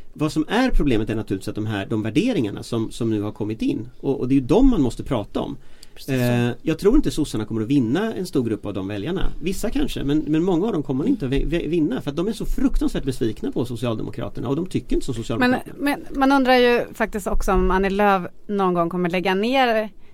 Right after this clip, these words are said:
Speaker 3: det inte hon som driver hårdast om att man vill ha en alliansregering?
Speaker 2: Jo,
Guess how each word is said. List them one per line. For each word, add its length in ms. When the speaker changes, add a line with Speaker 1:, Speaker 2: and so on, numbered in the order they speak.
Speaker 3:
det 100
inte 140
hon 120
som 120
driver 260
hårdast 400
om 120
att 120
man 140
vill 160
ha 140
en 120
alliansregering? 1300
Speaker 2:
Jo, 60